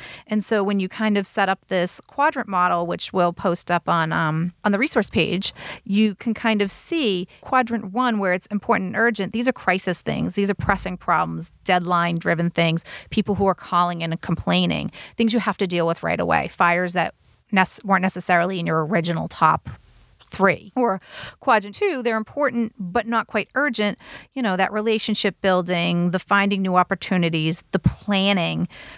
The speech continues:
the pre-, preventative actions and growth and breaks. These are the things that we need to do regularly so we don't have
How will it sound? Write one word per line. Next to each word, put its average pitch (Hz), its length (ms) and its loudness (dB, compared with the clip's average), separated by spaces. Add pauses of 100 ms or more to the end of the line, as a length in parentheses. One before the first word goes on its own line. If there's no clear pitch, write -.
(160)
the 202 80 0
pre-, - 280 0 (100)
preventative 190 580 0
actions 180 680 0
and 175 120 0
growth 190 640 -2
and 175 300 0 (160)
breaks. 190 500 0 (280)
These 240 180 -2
are 330 80 0
the 349 80 0
things 254 240 -2
that 233 140 0
we 208 100 0
need 214 160 2
to - 80 0
do 214 340 0
regularly 190 880 -2
so 208 200 0
we 196 140 2
don't 202 400 2
have 170 500 -2